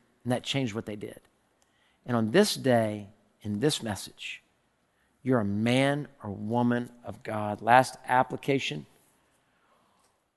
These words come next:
What do you need to flee? Where do you need to fight for your faith? How can you focus more on God? Would you say those three words with me one more time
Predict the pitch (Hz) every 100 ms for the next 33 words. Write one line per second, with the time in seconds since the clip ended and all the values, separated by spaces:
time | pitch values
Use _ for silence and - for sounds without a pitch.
0 | - 147 160 160 165 165 165 - 156 120
1 | 110 101 - _ _ _ _ _ _ _
2 | - 127 135 160 160 170 170 160 - 160
3 | 156 - 170 165 - 120 110 - - _
4 | _ _ _ _ _ - 160 151 156 156
5 | - 156 127 113 - 120 120 110 110 110
6 | - _ 117 113 110 110 - - 101 95
7 | 95 - _ _ _ _ _ _ 143 131
8 | 160 143 - 156 143 147 127 147 151 143
9 | 147 151 - 156 151 156